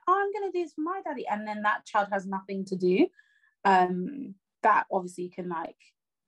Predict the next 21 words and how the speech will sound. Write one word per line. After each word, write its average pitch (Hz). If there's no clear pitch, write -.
yeah, -
that -
can 196
also 180
do 170
quite -
a -
lot -
of 180
damage. 180
And 185
I -
think 185
it's 185
important 151
to, 180
like, 202
be 196
mindful 190
of -
that. -